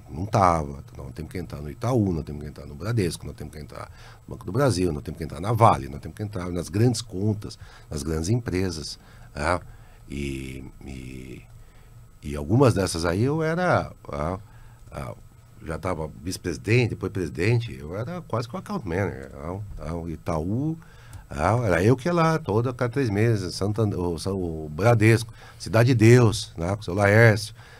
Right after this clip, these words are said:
tá, dá três meses, tá, ia lá com o seu Laércio, no máximo três meses, né, ah, com a Carla Graça, vice-presidente da Vale, então assim, tinha a estratégia, mas tinha de, mas tinha muito de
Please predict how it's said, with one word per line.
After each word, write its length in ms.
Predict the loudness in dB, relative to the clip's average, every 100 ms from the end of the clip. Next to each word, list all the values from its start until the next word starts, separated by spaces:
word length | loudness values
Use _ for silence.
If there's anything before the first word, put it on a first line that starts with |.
| -20 -10
tá, 160 | -4
dá 120 | -2
três 240 | 4 4 8
meses, 480 | 8 8 4 -2 2
tá, 260 | 6 6 6
ia 100 | 4
lá 140 | 4
com 60 | 2
o 20 |
seu 80 | 0
Laércio, 500 | 2 6 6 6 2
no 80 | 2
máximo 380 | 4 4 2 -4
três 220 | -2 0
meses, 340 | 2 2 0 -4 -16 -20 -8
né, 260 | 0 2 2 -2 -16 -14 -6
ah, 480 | -4 -4 -6 -10 -12
com 100 | -8
a 20 |
Carla 280 | 0 2 2
Graça, 480 | 4 4 6 4 0
vice-presidente 500 | -4 -4 -2 -2 2
da 120 | 2
Vale, 260 | 2 0 0
então 120 | -2
assim, 280 | -2 -4 -8 -18 -20 -20 -12
tinha 520 | 0 4 6 4 0 -8
a 120 | -8
estratégia, 760 | -8 -4 -6 -4 0 0 0 -2
mas 260 | -4 -6
tinha 420 | -8 -6 -4 -2 -4
de, 320 | -6 -8 -8 -12 -20 -20 -20 -20 -12
mas 100 | -4
tinha 160 | -2
muito 560 | 0 0 4 4 4 -2
de 300 | -8 -6